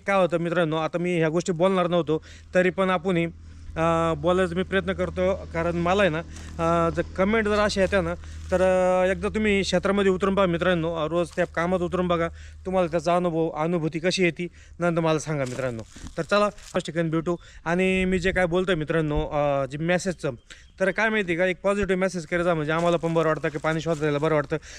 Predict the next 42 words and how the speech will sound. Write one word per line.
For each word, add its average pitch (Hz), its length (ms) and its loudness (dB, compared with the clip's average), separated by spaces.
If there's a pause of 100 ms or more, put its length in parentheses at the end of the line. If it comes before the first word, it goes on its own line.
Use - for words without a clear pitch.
(180)
असं 190 280 0
नाही 202 200 2
का 190 140 0
मी 190 140 -2
काहीतरी 180 380 0
वे-, 175 180 2
अ, 160 320 4 (100)
फालतू 160 240 0
काम 170 200 2
करतो, 160 220 2
अजिबात 160 400 0
नाही 165 160 0
मित्रांनो. 160 420 0 (400)
अ, 160 280 4
शेतकऱ्यांसाठीच 180 680 0
पळतोय, 180 320 0
शेतकऱ्यांसाठीच 170 720 0
हे 156 80 0
काम 160 200 0
करतोय, 160 320 2 (520)
जेणेकरून 190 460 2
काय 190 120 2
होतं 170 160 2
माहिती 165 240 0
का, 160 120 -2
आम्हाला 175 360 4
वाटत 175 280 2
नाही 170 120 -2
काही 175 200 2
प्रॉब्लेम 165 360 2
यावा. 156 220 2 (360)
पण, 208 160 4
अ, 208 420 4 (180)
चला, 226 220 4 (460)
अ, 170 280 4
ज्याचे 185 300 2
काय 196 160 4
मनाचे, 185 640 2
ज्याला 180 240 2
मनापासून 180 640 0
जे 156 100 2
व्यक्त 165 240 2